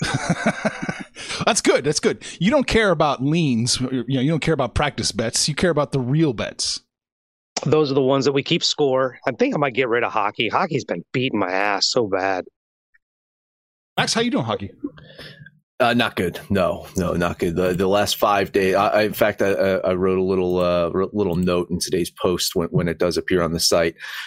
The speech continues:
Speaker 3: Um, f-, last five days, one in eight in my bets down a hundred and fifty dollars. So right now, hockey's not my friend either.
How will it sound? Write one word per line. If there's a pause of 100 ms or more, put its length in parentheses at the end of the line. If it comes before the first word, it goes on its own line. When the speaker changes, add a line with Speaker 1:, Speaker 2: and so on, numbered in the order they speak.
(240)
Speaker 3:
Um,
f-,
last
five
days,
one
in (160)
eight
in
my
bets
down
a
hundred
and
fifty
dollars.
So
right
now,
hockey's
not
my
friend
either.